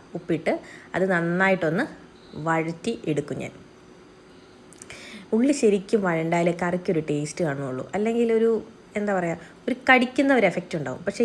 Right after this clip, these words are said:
ഈ മീൻകറിക്കൊക്കെ ഉള്ളി ശരിക്കും വഴണ്ടിരിക്കണം. ഈ ഉ-, വഴണ്ട ഉള്ളിയിലോട്ട് ഞാൻ കുറച്ച് മഞ്ഞൾപ്പൊടി ചേർക്കുക. മഞ്ഞൾപ്പൊടിയും കൂടെ ചേർത്തിട്ട്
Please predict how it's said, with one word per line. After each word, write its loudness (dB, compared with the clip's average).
ഈ 2
മീൻകറിക്കൊക്കെ 4
ഉള്ളി 4
ശരിക്കും 0
വഴണ്ടിരിക്കണം. 2
ഈ 2
ഉ-, 4
വഴണ്ട 4
ഉള്ളിയിലോട്ട് 4
ഞാൻ 0
കുറച്ച് -2
മഞ്ഞൾപ്പൊടി 2
ചേർക്കുക. -2
മഞ്ഞൾപ്പൊടിയും 2
കൂടെ 2
ചേർത്തിട്ട് 0